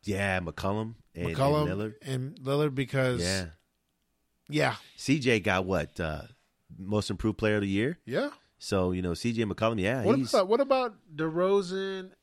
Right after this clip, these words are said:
Speaker 2: and Lowry? Third?
Speaker 1: Third, yeah.
Speaker 2: You
Speaker 1: When they,
Speaker 2: think?
Speaker 1: when they, when they show up, like, uh, like tonight, you know, game five.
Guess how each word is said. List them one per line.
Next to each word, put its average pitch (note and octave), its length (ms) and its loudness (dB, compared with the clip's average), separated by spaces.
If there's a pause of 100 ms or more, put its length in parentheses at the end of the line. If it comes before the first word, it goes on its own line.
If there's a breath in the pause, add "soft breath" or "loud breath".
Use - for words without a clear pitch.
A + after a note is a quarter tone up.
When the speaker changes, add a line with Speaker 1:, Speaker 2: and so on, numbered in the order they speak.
(180)
Speaker 2:
and C#3 1000 -10 (640)
Lowry? B2 680 -6 (340 soft breath)
Third? A3 300 2 (400)
Speaker 1:
Third, G2+ 380 2 (120)
yeah. F#2+ 360 2 (200)
Speaker 2:
You D#3 100 -8
Speaker 1:
When D3 160 4
they, B2+ 140 6
Speaker 2:
think? G2 100 0
Speaker 1:
when A#2 100 4
they, G#2+ 140 6
when G2+ 160 0
they F#2 80 4
show F#2 260 6
up, C3 380 4
like, G2 320 2
uh, G2+ 60 4
like F2 200 2
tonight, G2 440 2 (840)
you A2 80 -6
know, F2+ 280 -2 (220)
game G2+ 220 2
five. G2 720 2